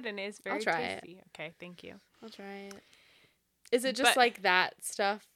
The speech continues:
Speaker 2: on a donut?
Speaker 1: Yeah, I thi-, I think so. It's, like, inside. It's, like, baked in the batter.
Speaker 2: Oh. Oh. Yeah, I'll try that.
Speaker 1: <laughs>
Speaker 2: I'll try it. I just don't like cinnamon.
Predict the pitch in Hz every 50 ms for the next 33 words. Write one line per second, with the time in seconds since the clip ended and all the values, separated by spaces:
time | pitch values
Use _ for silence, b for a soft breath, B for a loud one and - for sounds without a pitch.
0 | _ _ _ - 196 190 190 185 180 180 185 190 214 240 254 262 - _ _ _
1 | _ _ _ _ _ _ _ _ _ 339 262 165 160 - - 214 123 165 170 -
2 | 170 170 - - 180 170 160 170 - 185 180 - - 175 170 156 - 147 147 151
3 | 151 156 - - - - 180 170 - - 160 160 160 _ - - - 165 165 156
4 | 147 147 143 147 156 - 254 269 - - _ _ _ _ _ _ _ _ _ _
5 | _ - 440 523 494 - - _ _ _ _ _ _ _ _ _ _ _ _ -
6 | 440 480 453 466 - - 175 175 170 175 202 247 - _ _ _ _ - - -
7 | - _ - - - _ _ B B B B B B B B B B B B B
8 | B B B B 494 - _ - 269 339 339 311 277 269 269 277 - - 269 330
9 | 359 330 349 294 294 277 - - - - 190 180 185 233 285 302 302 320 330